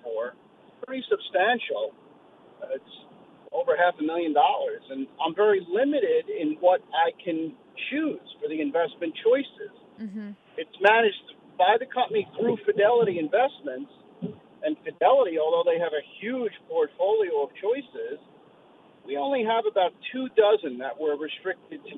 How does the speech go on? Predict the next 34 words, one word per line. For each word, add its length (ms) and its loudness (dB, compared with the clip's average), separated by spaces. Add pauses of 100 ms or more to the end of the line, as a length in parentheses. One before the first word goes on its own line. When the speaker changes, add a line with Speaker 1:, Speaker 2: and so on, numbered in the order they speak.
(120)
Speaker 1:
choosing 440 -4
from. 320 -2 (440)
Uh, 380 -10
one 240 4
of 60 4
them 140 4
is 140 -2
a 140 -2
bond 420 0
fund. 280 -2
You 40 -4
got 180 -2
me 120 -4 (100)
pretty 160 -6 (220)
scared 380 4 (160)
talking 320 -6
about 340 0
how 280 0
vulnerable 720 -2
bonds 420 -4 (140)
can 140 -10
be 340 -8 (160)
to 240 -2
inflationary 1000 0
issues. 480 -4 (960)
They 220 6
have 80 2
a 160 4 (280)
money 300 4
market. 640 0
I 80 -2
mean, 200 -6
I 100 -8
guess 240 -6